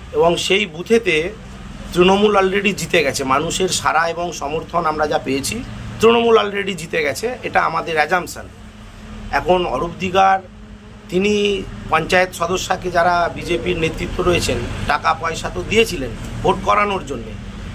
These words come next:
তো কেন হেরে গেলেন এর জবাবদিহি তো নিশ্চিতভাবে বিজেপি দল এবং অরূপ দিগার তাদের করবেন।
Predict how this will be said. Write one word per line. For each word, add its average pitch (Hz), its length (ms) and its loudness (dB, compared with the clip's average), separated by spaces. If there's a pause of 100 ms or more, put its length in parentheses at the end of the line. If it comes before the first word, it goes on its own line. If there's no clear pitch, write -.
(140)
তো 170 440 2 (440)
কেন 185 260 4
হেরে 196 300 2
গেলেন 202 300 2
এর 190 160 0
জবাবদিহি 190 560 2
তো 202 80 -6
নিশ্চিতভাবে 180 540 -2
বিজেপি 175 360 -2
দল 175 160 2
এবং 180 200 2
অরূপ 170 280 6
দিগার 180 260 0
তাদের 180 200 -2
করবেন। 180 380 2